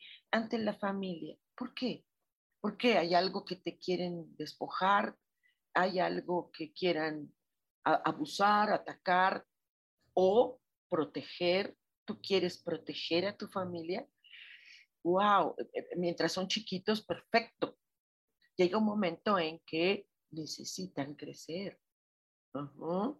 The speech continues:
Revisa, mi querida Carito, ¿qué, qué, o qué estás vigilando de la familia?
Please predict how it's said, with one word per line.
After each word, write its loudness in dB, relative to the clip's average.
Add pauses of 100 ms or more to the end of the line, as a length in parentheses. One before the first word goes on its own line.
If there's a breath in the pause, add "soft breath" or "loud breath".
(160)
Revisa, -2
mi -6
querida -4
Carito, -4 (480)
¿qué, 2
qué, -6
o 2
qué -2
estás -6
vigilando -8
de -12
la -8
familia? -10